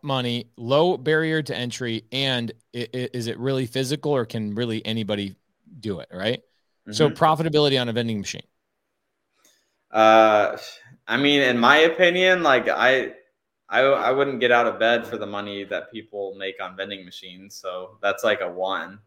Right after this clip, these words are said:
Speaker 1: I'm gonna give it a one as well. I, I was gonna do a zero to one.
Speaker 2: Yeah.
Speaker 1: On the wholesale side, um, the wholesale side, cash or creative deals, I would give that a ten.
Speaker 2: Yeah.
Speaker 1: Right. Um,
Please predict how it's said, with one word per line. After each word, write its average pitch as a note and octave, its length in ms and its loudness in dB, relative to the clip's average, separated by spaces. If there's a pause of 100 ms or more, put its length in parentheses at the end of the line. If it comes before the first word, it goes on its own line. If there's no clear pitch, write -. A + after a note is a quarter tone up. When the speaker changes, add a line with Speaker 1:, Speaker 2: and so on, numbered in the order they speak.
(180)
Speaker 1:
I'm B2 80 -6
gonna B2+ 160 -2
give A#2 120 -4
it G#2+ 60 -6
a G#2+ 40 0
one G2+ 300 -6
as F#2 160 -8
well. F2+ 240 -4
I, B2 280 0
I C3 140 2
was C#3+ 180 -2
gonna C3 180 -4
do A2+ 220 -2
a G#2+ 60 -2
zero A2 400 -4
to G#2 180 -10
one. E2+ 340 -12 (720)
Speaker 2:
Yeah. F2+ 360 -8 (380)
Speaker 1:
On B2+ 300 0
the A#2+ 80 0
wholesale D#3 420 2
side, F#2 460 -6 (280)
um, A2 360 -4
the A2+ 160 -10
wholesale E3 420 0
side, G#2 460 -2 (320)
cash C#3+ 320 0
or C#3+ 160 -4
creative C3 380 -4
deals, F#2+ 560 -6 (600)
I A#2+ 140 0
would C3 240 -4
give A#2 200 -4
that A2+ 160 0
a G#2 60 -6
ten. - 280 -14 (760)
Speaker 2:
Yeah. A2 280 -4 (1000)
Speaker 1:
Right. A2 300 -2 (180)
Um, G#2 480 -6